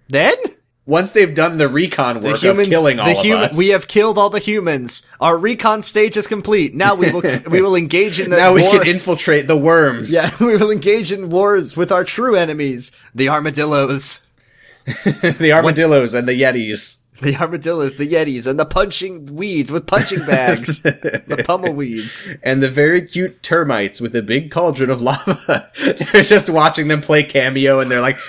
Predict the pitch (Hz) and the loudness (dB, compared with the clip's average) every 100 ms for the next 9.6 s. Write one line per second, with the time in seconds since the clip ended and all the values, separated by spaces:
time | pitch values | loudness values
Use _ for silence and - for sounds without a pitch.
0 | - 131 131 113 110 - 135 165 160 147 | -4 2 4 4 2 -2 2 2 2 2
1 | 151 135 117 113 113 - 190 160 156 180 | 2 2 2 0 0 -4 0 0 0 2
2 | 170 143 139 143 127 117 110 117 - - | 4 4 4 2 0 -4 -4 -4 -6 -8
3 | _ - 240 359 - 269 269 175 147 139 | _ -10 -4 -2 -2 -4 0 2 4 4
4 | 135 135 135 202 143 143 147 139 120 120 | 4 2 2 0 0 2 2 2 2 0
5 | - 127 123 - 117 107 104 104 - 185 | 0 0 0 -2 -2 2 2 0 -4 -4
6 | 185 170 165 160 170 156 170 160 160 147 | -2 -2 -2 -4 -4 -4 -6 -4 -2 0
7 | 147 147 143 143 151 143 143 147 139 139 | 0 0 -2 -2 -2 -2 -2 0 0 0
8 | 135 135 135 127 131 135 135 143 139 139 | 2 2 2 0 0 -2 -2 -4 -2 -2
9 | 139 127 120 131 131 | -2 -6 -4 -2 0